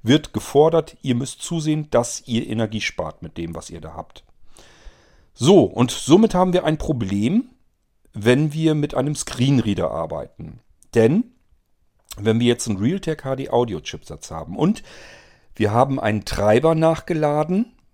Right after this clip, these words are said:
über Windows, ist also ein neuer Treiber, äh, für den Audio-Chipsatz auf unseren Rechnern installiert worden.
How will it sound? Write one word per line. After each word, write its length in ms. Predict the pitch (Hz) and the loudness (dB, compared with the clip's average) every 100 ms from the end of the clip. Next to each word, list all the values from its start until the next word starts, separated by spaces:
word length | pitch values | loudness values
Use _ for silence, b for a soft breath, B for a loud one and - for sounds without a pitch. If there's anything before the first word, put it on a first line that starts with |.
| _ _ _ _ | _ _ _ _
über 280 | 127 110 98 | 2 4 4
Windows, 640 | 113 160 208 - - - _ - | 0 -2 -4 -6 -14 -20 _ -18
ist 100 | - | -12
also 160 | 92 | -8
ein 80 | 92 | -6
neuer 260 | 92 90 87 | -2 -4 -4
Treiber, 680 | - 90 95 135 160 175 - _ _ | -8 -6 -2 0 0 -2 -12 _ _
äh, 280 | 127 135 135 | -6 -4 -6
für 560 | - - 139 147 147 - - | -10 -8 -4 -2 -4 -8 -6
den 160 | 220 | -2
Audio-Chipsatz 1000 | 175 143 135 - - - 135 - - - _ _ | -2 -2 -6 -10 -10 -8 -10 -8 -16 -16 _ _
auf 220 | 113 127 | 2 2
unseren 320 | 147 110 110 101 | 0 -2 -2 -2
Rechnern 340 | 110 - 107 | -8 -8 -12
installiert 580 | - - 92 95 - - | -12 -12 -12 -10 -12 -4
worden. 280 | 156 185 | -4 -4